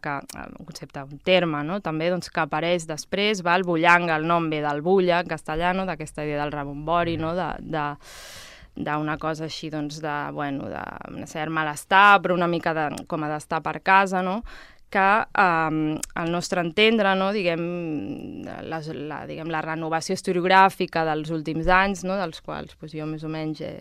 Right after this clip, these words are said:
<laughs> intento, doncs, formar part, eh, el que defensem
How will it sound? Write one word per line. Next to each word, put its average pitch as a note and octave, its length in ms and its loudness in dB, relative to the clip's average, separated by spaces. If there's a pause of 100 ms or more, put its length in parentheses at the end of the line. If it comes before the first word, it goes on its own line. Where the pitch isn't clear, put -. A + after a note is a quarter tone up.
<laughs> - 140 -10
intento, E3+ 500 -2
doncs, G3+ 240 0
formar F#3 320 4
part, G#3 320 6 (560)
eh, E3 460 10 (180)
el E3 160 2
que D#3+ 160 4 (460)
defensem F3+ 880 2